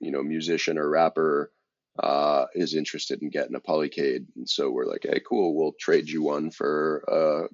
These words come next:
few posts to your Instagram." Um, and so that's worked pretty well. Um,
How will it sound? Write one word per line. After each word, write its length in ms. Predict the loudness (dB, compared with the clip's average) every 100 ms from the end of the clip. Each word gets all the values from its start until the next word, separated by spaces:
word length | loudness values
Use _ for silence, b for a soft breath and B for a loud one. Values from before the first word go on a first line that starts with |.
| _ _
few 140 | -6 -2
posts 380 | 0 2 0
to 80 | 2
your 100 | 4
Instagram." 560 | 4 2 -2 -2 -4 -8 _ _ _ _ _ -6
Um, 480 | 2 4 4 2 -4 -10 -4
and 160 | -2
so 120 | 6
that's 260 | 12 12 10
worked 260 | 2 2 2
pretty 160 | 4
well. 340 | 8 8 6 0 -4
Um, 540 | 2 4 4 2 -2